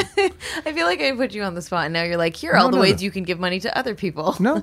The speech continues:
Speaker 2: no, no.
Speaker 1: <laughs>
Speaker 2: You can donate to the
Speaker 1: Yeah.
Speaker 2: Friend Memorial Library in Brooklyn, Maine. That would be my request, if you don't mind.
Speaker 1: Aw.
Speaker 2: And then, uh, uh, yeah, watch for me not in Pitch Perfect three. They did not bring me back for that one.
Speaker 1: How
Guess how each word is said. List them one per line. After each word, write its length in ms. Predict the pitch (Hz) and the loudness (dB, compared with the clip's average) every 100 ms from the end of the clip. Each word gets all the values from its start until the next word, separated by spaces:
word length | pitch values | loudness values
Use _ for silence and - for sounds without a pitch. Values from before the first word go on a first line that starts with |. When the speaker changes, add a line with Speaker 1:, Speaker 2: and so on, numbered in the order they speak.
| - | 2
Speaker 2:
no, 140 | 185 - | 2 2
no. 80 | 156 | 2
Speaker 1:
<laughs> 640 | 370 - 302 - 605 285 | 2 6 4 4 -2 2
Speaker 2:
You 100 | 131 | 4
can 160 | 131 | 6
donate 300 | 127 143 151 | 8 8 8
to 60 | 143 | 4
the 60 | 110 | 0
Speaker 1:
Yeah. 60 | |
Speaker 2:
Friend 360 | - 143 170 160 | 4 6 6 4
Memorial 380 | 156 143 139 139 | 0 2 0 2
Library 580 | 117 113 107 107 107 - | 2 2 2 2 0 0
in 180 | 98 82 | -4 -4
Brooklyn, 380 | 101 - 110 | -4 -2 -2
Maine. 240 | 101 71 69 | -2 -4 -8
That 200 | 87 - | -10 -10
would 100 | 104 | -6
be 80 | 107 | -4
my 140 | 92 | -2
request, 440 | 90 98 76 69 - | -4 -4 -6 -8 -10
if 80 | 87 | -12
you 80 | |
don't 180 | 78 69 | -10 -10
mind. 280 | 67 78 151 - 277 | -8 -8 -10 -12 -10
Speaker 1:
Aw. 280 | 226 185 - - | -8 -8 -2 6
Speaker 2:
And 140 | 139 | 8
then, 240 | 147 151 | 10 10
uh, 460 | 156 156 156 165 175 - - - | 10 10 10 10 8 2 -20 -4
uh, 520 | 156 160 160 165 165 165 220 | 2 4 6 6 4 2 -2
yeah, 480 | 214 196 120 101 98 | 2 4 4 4 0
watch 240 | 123 127 - | 0 0 2
for 120 | 135 | 4
me 420 | 139 143 147 147 - | 6 4 2 0 0
not 340 | 127 151 - | 4 4 6
in 80 | 147 | 2
Pitch 240 | 165 156 | 2 2
Perfect 300 | 165 151 156 - | 2 2 0 2
three. 260 | 151 151 | 4 4
They 140 | 160 117 | 4 2
did 100 | 113 | 2
not 180 | 123 | 2
bring 140 | 143 131 | 2 2
me 80 | 135 | 4
back 240 | 113 - | 4 2
for 100 | 95 | -2
that 180 | 80 67 | -2 -2
one. 220 | 73 58 | -4 -4
Speaker 1:
How 540 | - 180 185 202 208 | -6 0 4 6 6